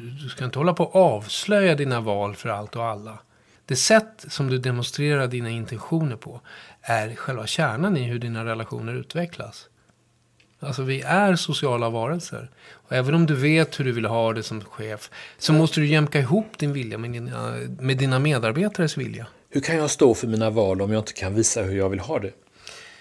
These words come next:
Speaker 1: Du måste hantera dina relationer varsamt. Du bör inte beskriva mer om dig själv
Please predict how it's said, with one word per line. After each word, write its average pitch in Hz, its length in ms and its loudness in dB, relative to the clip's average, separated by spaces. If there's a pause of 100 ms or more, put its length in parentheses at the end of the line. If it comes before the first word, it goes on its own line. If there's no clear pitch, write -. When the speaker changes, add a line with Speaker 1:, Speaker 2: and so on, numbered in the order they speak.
(180)
Speaker 1:
Du 143 80 -12
måste 135 260 -2
hantera 131 600 0
dina 127 320 -2
relationer 113 640 -4
varsamt. 123 840 -8 (680)
Du 120 100 -8
bör 143 600 2
inte 123 240 -2
beskriva 127 680 -4
mer 104 320 -4
om 107 140 -8
dig 117 80 -8
själv 101 400 -8